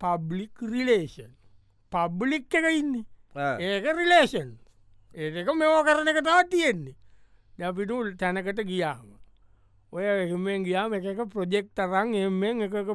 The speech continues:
Speaker 1: පිට රටින් ඒවා මේවා බිස්නස් කට්ටිය එනවා.
Speaker 2: ආ.
Speaker 1: ඒගොල්ලෝ එක්ක කතා කරලා ඒවා කොහොමද වෙන්නේ, කොහොමද එහෙම මෙහෙම වෙන්නේ කියලා ඔක්කොම කතා කරලා ඒ ඔක්කොම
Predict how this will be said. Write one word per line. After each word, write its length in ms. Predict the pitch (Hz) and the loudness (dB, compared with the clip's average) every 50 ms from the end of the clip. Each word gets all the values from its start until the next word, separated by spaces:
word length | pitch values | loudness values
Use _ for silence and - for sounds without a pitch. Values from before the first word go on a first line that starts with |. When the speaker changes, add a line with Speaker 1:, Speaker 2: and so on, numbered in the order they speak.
| 185 196 | -4 -4
Speaker 1:
පිට 200 | 190 180 208 190 185 | -4 -2 -2 -2 -2
රටින් 420 | 190 180 151 - 196 202 220 226 214 | -2 -4 -4 -4 -6 -6 -4 -2 -2
ඒවා 240 | 202 202 208 202 196 196 190 | 0 0 0 0 0 -2 -2
මේවා 340 | 190 190 185 190 202 220 247 - - - - - - - - - - | -2 -2 -2 0 0 0 -2 -4 -8 -20 -20 -20 -20 -20 -16 -8 -4
බිස්නස් 420 | 185 202 - - - 240 226 202 - - | -4 -4 -4 -2 0 0 0 0 -2 -2
කට්ටිය 420 | - 214 196 - _ - 311 320 269 254 | 0 0 0 0 _ -4 0 4 6 6
එනවා. 320 | 262 262 240 175 131 123 - - _ _ _ - 131 131 | 6 6 4 2 0 -4 -14 -20 _ _ _ -12 -10 -10
Speaker 2:
ආ. 100 | 127 110 - - _ _ _ _ - 170 | -10 -10 -12 -16 _ _ _ _ -8 -6
Speaker 1:
ඒගොල්ලෝ 400 | 185 202 190 214 214 214 220 220 | -4 -2 0 0 0 0 -2 -4
එක්ක 80 | 208 233 202 | -4 -6 -6
කතා 340 | 208 190 165 - 208 202 202 202 180 | -6 -6 -2 0 2 2 2 2 0
කරලා 320 | 196 196 214 226 240 240 226 | -2 -4 -2 -2 0 2 2
ඒවා 180 | 226 226 220 - - | 2 2 0 0 0
කොහොමද 400 | 208 202 196 190 202 202 185 190 185 180 | 2 2 2 2 0 0 0 0 0 0
වෙන්නේ, 300 | 180 180 180 196 226 254 220 | 0 0 0 -2 -2 -2 0
කොහොමද 500 | 226 214 208 208 208 208 208 196 196 190 196 | 0 2 2 2 2 0 0 -2 -2 0 0
එහෙම 580 | 196 190 180 165 160 175 185 196 190 190 190 190 | 0 0 -2 -2 -4 -4 -2 0 0 0 0 0
මෙහෙම 320 | 190 196 196 190 190 185 185 185 | 0 0 0 0 -2 -2 -2 -2
වෙන්නේ 340 | 185 190 190 202 208 208 202 208 | -2 0 0 0 0 0 -2 -2
කියලා 260 | 220 214 233 220 208 | -2 0 2 2 0
ඔක්කොම 220 | 180 - 233 214 175 185 | 0 0 -2 -2 0 -2
කතා 260 | 180 175 202 202 202 202 196 | -4 -2 -2 -2 -2 0 -2
කරලා 260 | 226 254 320 349 339 - _ _ - _ - _ _ - - _ _ - _ - - 180 | 0 0 0 0 -2 -2 _ _ -20 _ -20 _ _ -20 -20 _ _ -20 _ -8 -4 0
ඒ 100 | 220 240 240 226 | 0 2 2 0
ඔක්කොම 340 | - _ _ - 311 294 | -2 _ _ -4 -2 0